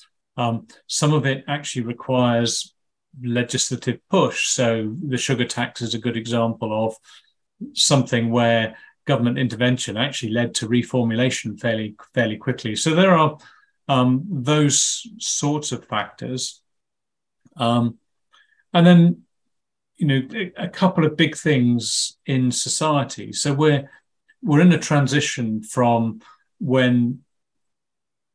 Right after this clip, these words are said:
traditionally there was one typically male breadwinner in a family to one where there are, there are many more. So, you know,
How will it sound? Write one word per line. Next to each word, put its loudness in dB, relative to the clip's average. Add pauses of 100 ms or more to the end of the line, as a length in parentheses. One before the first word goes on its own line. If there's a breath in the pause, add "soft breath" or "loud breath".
(480)
traditionally -2
there 0
was -6
one 2 (680)
typically -4
male 2
breadwinner -2
in -6
a -8
family -4 (500 soft breath)
to -4
one 4
where 2
there 0
are, -4
there -2
are -4
many 0
more. 0
So, 0 (560 loud breath)
you -2
know, -4